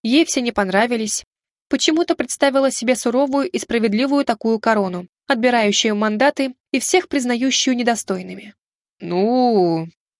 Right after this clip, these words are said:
летописи говорят, что в стародавние годы такое бывало. Тогда всех претендентов казнили и быстренько собирали новых.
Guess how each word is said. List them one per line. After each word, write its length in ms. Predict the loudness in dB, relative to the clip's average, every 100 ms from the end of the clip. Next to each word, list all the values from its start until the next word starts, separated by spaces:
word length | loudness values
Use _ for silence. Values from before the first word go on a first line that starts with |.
| _
летописи 600 | 0 2 2 2 0 0
говорят, 400 | 2 2 4 2
что 200 | 0 -4
в 60 | -4
стародавние 600 | 0 2 2 0 -2 -2
годы 380 | 0 0 0 -2
такое 400 | -2 2 2 2
бывало. 520 | 2 4 2 0 -6 _ _ _
Тогда 320 | 0 2 0
всех 320 | 0 -2 -2
претендентов 680 | -2 -2 -2 0 0 -2 -6
казнили 500 | 0 0 0 0 2
и 40 | 2
быстренько 520 | 2 0 0 -2 -2
собирали 440 | -2 0 2 2
новых. 460 | 0 -2 -8 -12